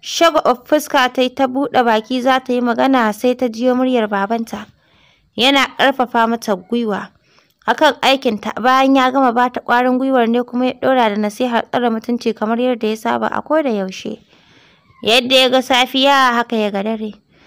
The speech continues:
Zuciyar shi cunkushe da tunaninta. Wani irin yanayi yake ciki. Miƙewa ya daga kan babban gadon shi ya shiga ban ɗaki ya ɗauraye jikin shi. Tsaye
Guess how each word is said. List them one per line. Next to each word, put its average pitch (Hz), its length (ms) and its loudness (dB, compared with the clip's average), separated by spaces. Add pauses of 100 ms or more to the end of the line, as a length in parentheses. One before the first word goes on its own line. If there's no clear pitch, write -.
(220)
Zuciyar 269 520 2
shi 254 140 -8
cunkushe 240 440 -6
da 262 80 0
tunaninta. 214 680 -4 (640)
Wani 247 180 2
irin 277 360 4
yanayi 262 440 4
yake 240 240 0
ciki. - 360 -14 (600)
Miƙewa 285 640 4
ya 302 60 4
daga 277 200 4
kan 285 220 0
babban 254 360 0
gadon 269 280 2
shi - 200 -6
ya 254 100 -2
shiga 247 260 -2
ban 254 180 2
ɗaki 247 360 -2
ya 233 120 -2
ɗauraye 240 340 0
jikin 220 320 -6
shi. 233 240 -12 (600)
Tsaye 269 260 2